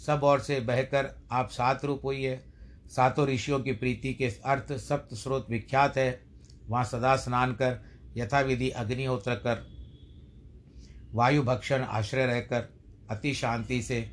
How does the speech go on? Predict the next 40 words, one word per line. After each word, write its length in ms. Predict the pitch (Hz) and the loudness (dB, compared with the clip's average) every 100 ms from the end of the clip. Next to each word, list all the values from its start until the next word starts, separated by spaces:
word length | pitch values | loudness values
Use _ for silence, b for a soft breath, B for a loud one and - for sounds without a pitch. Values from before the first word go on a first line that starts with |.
| B B - | B B -6
मन 180 | 113 135 | 0 0
से 120 | 139 | 0
परमात्मा 600 | 107 113 110 120 123 123 | 2 2 4 2 2 -2
के 160 | 113 113 | -2 -2
चरणों 360 | - 117 120 120 | -2 -2 0 0
में 160 | 117 | 0
चित्त 180 | 127 113 | -2 -2
लगाकर 720 | 120 110 117 110 113 107 - B B B | 0 2 0 0 -2 -4 -10 B B B
सारे 380 | - 131 131 139 | 0 6 6 6
कुटुंब 380 | 139 120 135 135 | 2 0 0 -2
से 220 | 104 120 | -2 -4
स्नेह 380 | 107 120 127 - | -4 -2 -2 0
तज 160 | 127 107 | -2 -2
कर 380 | 127 117 113 - | -2 -4 -6 -8
वो 100 | 113 | -4
वहाँ 280 | 110 110 117 | -2 -2 -2
पर 80 | 123 | -2
रहेंगे। 500 | 113 104 104 95 85 - - - - - - B B B B 110 | 0 0 -2 -4 -10 -14 -18 -18 -18 -18 -16 B B B B 2
आसन 380 | 123 - 135 | 4 4 2
जीत, 320 | 123 135 135 - - | 4 0 -2 -8 -18
श्वास 360 | - 127 131 135 | -4 4 6 6
जीत, 480 | 104 131 131 - - | 2 -2 -4 -10 -6
इंद्रियों 340 | 123 127 139 | -4 0 0
का 140 | 123 123 | 0 0
प्रत्याहार 600 | 120 113 131 127 123 120 | 0 -4 0 2 2 0
करके 480 | 123 113 131 120 110 B B B - | -4 -6 -6 -8 -10 B B B -2
हरि 200 | 120 139 | 2 4
भावना 460 | 123 117 120 127 131 | 4 4 4 2 2
से 180 | 127 113 | 0 0
दग्ध 260 | 127 123 | 0 0
होकर 520 | 107 113 104 107 104 B B B - | 0 -2 -2 -4 -4 B B B -4
राजस, 500 | 113 120 127 113 - | 0 2 2 0 0
तामस, 340 | 117 113 127 | 0 2 2
सात्वक 580 | 113 - 113 110 123 120 | 0 0 0 0 -4 -6
सब 300 | - 139 143 120 | 0 2 2 2
मल 220 | 120 117 | 0 0
जिनके 300 | 113 107 110 | -2 -2 -2
भस्म 320 | 98 104 110 | -2 -2 -2
हो 200 | 95 95 | -6 -6
गए, 180 | 95 | -12